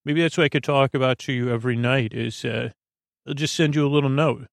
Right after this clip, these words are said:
Li-, a bit like a prayer, you're right, Cr-, Chrome, but this would actually be on a regular basis and not when I need stuff.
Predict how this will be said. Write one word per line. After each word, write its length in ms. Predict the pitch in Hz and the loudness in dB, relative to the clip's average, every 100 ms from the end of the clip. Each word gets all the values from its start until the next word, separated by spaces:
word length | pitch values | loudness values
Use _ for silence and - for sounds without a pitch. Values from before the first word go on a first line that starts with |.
| _ _ _ - | _ _ _ -6
Li-, 200 | 135 123 | -6 -2
a 100 | 131 | -2
bit 220 | 131 160 | 0 4
like 200 | 160 151 | 4 4
a 40 | |
prayer, 320 | 143 175 139 | 2 4 4
you're 120 | 120 120 | 2 0
right, 300 | 131 135 - | 0 0 0
Cr-, 260 | 139 120 123 | -2 -2 -2
Chrome, 260 | 131 117 | -2 0
but 180 | 113 117 | -4 -2
this 180 | 147 135 | 0 0
would 80 | 131 | 4
actually 340 | 131 120 123 | 4 4 -2
be 260 | 120 123 127 | 0 2 2
on 120 | 120 | 0
a 20 | |
regular 360 | 117 123 117 110 | 0 0 0 -2
basis 520 | 110 127 113 - - | 0 0 0 -6 -8
and 100 | 117 | -4
not 220 | 120 123 | -2 -2
when 120 | 123 | -2
I 100 | 117 | -4
need 280 | 110 120 120 | -2 -2 -4
stuff. 460 | - - 117 117 | -6 -6 -6 -6